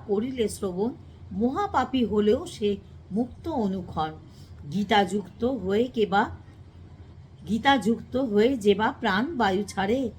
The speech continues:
বৈষ্ণব সহ বৈকুণ্ঠে সে সুখে বাস করে। একাধ্যায় যুক্ত হয়ে দেহ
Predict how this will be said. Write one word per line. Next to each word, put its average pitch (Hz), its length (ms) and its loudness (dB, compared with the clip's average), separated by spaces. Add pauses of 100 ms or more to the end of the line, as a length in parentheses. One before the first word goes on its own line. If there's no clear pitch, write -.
(400)
বৈষ্ণব 269 440 0
সহ 254 400 -2
বৈকুণ্ঠে 226 800 -4
সে 214 260 -2 (340)
সুখে 311 420 -8
বাস 175 320 2
করে। 165 340 -6 (420)
একাধ্যায় 190 760 2
যুক্ত 208 420 -6
হয়ে 220 300 0
দেহ 220 360 -4